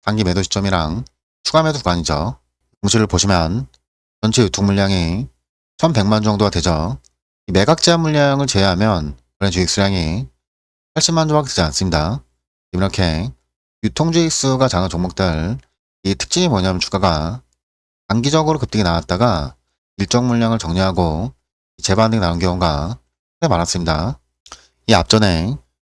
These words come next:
나라스페이스를 보시면 차트와 거의 비슷하죠. 주가가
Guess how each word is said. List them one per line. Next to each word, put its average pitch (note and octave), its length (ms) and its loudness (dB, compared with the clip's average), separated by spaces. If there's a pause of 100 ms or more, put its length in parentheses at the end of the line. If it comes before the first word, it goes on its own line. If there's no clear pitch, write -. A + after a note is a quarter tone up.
나라스페이스를 A#2 640 4
보시면 F2+ 640 0 (520)
차트와 D3+ 240 2
거의 G2 140 2
비슷하죠. F#2 280 0
주가가 F#2+ 640 0